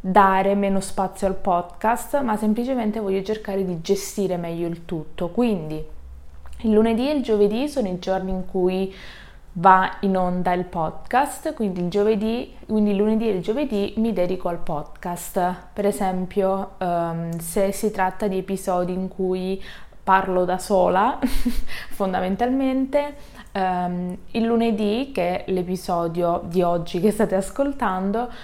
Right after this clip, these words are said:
registro, edito e mi dedico completamente a Sono Contrariata, almeno al mattino o almeno finché,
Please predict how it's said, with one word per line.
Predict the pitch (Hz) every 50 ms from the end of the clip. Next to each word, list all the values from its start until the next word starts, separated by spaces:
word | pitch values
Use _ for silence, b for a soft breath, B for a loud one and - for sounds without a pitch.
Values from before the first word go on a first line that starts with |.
| B B B
registro, | - 202 220 214 202 226 269 285 277 269 277 - - - 277 277 285 285 -
edito | - 202 196 196 185 214 208 202 220 214 226 220
e | 240
mi | 233 226 226 240
dedico | 214 220 214 214 214 208 202 220 214
completamente | 214 214 214 220 220 214 226 226 226 220 202 202 208 202 - 220 -
a | - - 170 170 - -
Sono | - - - - 190 185 180
Contrariata, | 175 175 185 180 - 190 185 175 160 151 147 151 - 160 160
almeno | - - 269 285 285 269 262 247 233 226 220 220 220 -
al | - 185 175 180
mattino | 180 180 180 - - - - 175 165 160 165 180 - -
o | - 208 202 -
almeno | - 226 247 254 247 240 233 226 226 240
finché, | 226 - - - 226 220 226 233 220 - - 208 185 180 - -